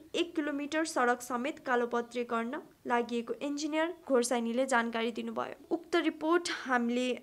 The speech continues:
नेपाल टेलिभिजनबाट साभार गरेका हौँ। हस्त यसका साथै आजको रिपोर्ट यहीँ समाप्त हुन्छ।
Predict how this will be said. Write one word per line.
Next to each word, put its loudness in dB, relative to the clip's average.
नेपाल 8
टेलिभिजनबाट 0
साभार 4
गरेका 0
हौँ। 0
हस्त 2
यसका 6
साथै 4
आजको 4
रिपोर्ट -2
यहीँ -2
समाप्त -2
हुन्छ। -4